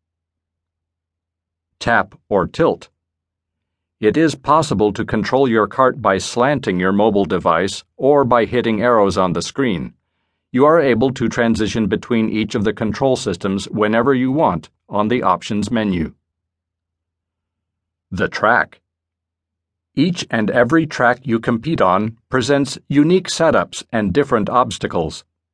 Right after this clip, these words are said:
It is possible to race over a track several times. Nevertheless, the challenge gets progressively trickier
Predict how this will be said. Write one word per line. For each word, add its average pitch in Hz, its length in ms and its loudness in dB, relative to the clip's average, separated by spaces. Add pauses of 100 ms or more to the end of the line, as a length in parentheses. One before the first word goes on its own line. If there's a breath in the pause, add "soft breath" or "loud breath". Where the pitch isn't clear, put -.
(440)
It 104 140 -4
is 110 160 0
possible 120 540 0
to 104 120 -8
race 110 320 -2
over 110 260 0
a 90 80 -2
track - 360 -2
several 98 360 -2
times. 92 540 -2 (400)
Nevertheless, 143 640 2
the 123 140 -6
challenge 123 560 0
gets 110 240 -2
progressively 107 800 -2
trickier 87 600 -4